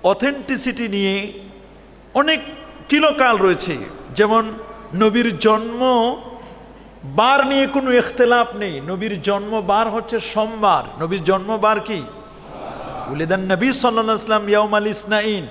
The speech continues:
কিন্তু আল্লাহর নবী সোমবারের কত তারিখে জন্মগ্রহণ করেছেন,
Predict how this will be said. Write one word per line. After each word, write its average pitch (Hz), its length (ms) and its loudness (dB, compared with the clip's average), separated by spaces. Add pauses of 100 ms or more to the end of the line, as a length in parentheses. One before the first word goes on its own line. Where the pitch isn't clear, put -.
(460)
কিন্তু 208 180 -2
আল্লাহর 226 400 4
নবী 254 300 0
সোমবারের 240 680 2 (220)
কত 240 360 0
তারিখে 311 400 0
জন্মগ্রহণ 262 640 -4
করেছেন, 180 400 -6